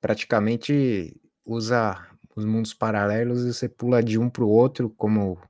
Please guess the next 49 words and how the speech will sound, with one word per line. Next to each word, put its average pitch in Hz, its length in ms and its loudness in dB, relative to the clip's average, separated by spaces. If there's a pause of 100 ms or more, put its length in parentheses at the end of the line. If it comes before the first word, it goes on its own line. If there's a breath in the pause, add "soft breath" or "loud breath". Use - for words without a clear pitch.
eles 104 160 -4
até 104 220 -2
citaram 98 580 -2
da 95 100 -4
velocidade 98 520 -4
do 98 60 0
S 95 180 -2
S 95 200 -6
D, 101 300 2
do 95 140 -6
Play 92 240 -4
cinco, - 420 -6
tudo, 120 240 -4 (520 soft breath)
que 113 100 -2
com 135 260 6
isso 147 540 6
é 135 80 6
possível 131 920 -2 (280)
ter 113 100 -2
a 117 80 0
velocidade 113 480 -2
pra 113 140 -2
renderizar 120 640 0 (160)
um 120 140 -6
mundo 151 420 0
e 147 140 2
renderizar 156 420 2
o 165 100 4
outro, 139 260 2
porque 113 260 -6
ele 113 100 -4
já 113 120 0
vai 113 120 0
ter 113 140 -10
que, 127 260 -4
na 107 140 -4
hora 117 100 -4
que - 80 -10
você, 113 380 -2
que - 100 -8
ele 110 80 -2
pula 139 380 0
no 110 100 0
trailer, 127 340 2
você - 160 -2
já 131 140 2
vê 127 140 2
que - 140 -6
ele 131 160 0